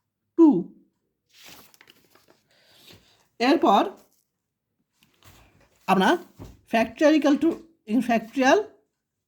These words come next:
asterisk i। এখন এটা দ্বারা কি বোঝায়? এই যে এটা দ্বারা বোঝায় এখানে ফ্যাক্টরিয়াল মান কি আমরা এখানে ওয়ান ধরবো,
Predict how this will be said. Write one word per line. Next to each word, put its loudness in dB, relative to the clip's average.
asterisk 0
i। -4
এখন -2
এটা -4
দ্বারা -2
কি 2
বোঝায়? -8
এই -2
যে -2
এটা 2
দ্বারা 2
বোঝায় 0
এখানে 0
ফ্যাক্টরিয়াল 0
মান 4
কি 2
আমরা -4
এখানে -2
ওয়ান 0
ধরবো, -4